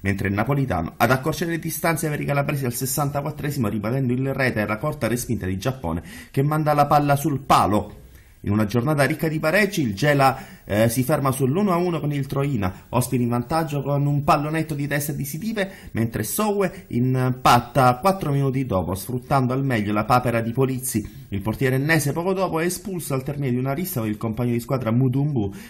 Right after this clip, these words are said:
che gli rimproverava il cattivo intervento sul pallone. Uno a uno anche tra Palmese e Nocerina.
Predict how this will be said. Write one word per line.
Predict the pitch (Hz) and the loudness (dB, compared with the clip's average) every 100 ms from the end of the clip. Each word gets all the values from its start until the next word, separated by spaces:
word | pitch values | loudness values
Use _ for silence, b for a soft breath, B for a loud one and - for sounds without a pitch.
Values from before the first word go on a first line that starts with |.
| B | B
che | 107 | -2
gli | 110 | 0
rimproverava | 143 143 147 151 147 | 0 0 2 4 4
il | 131 | 2
cattivo | 135 135 - 190 | 0 -2 0 0
intervento | 156 139 117 123 120 | 0 -2 -2 -2 -2
sul | 123 113 | -4 -2
pallone. | 110 107 78 64 82 B B B B | -2 -2 -4 -6 -10 B B B B
Uno | 101 110 | 2 4
a | 127 | 4
uno | 175 185 | 2 2
anche | 147 143 | 0 0
tra | 135 131 | 0 0
Palmese | - 127 135 127 | 0 0 0 2
e | |
Nocerina. | 123 123 139 135 131 82 | 0 0 0 0 0 -2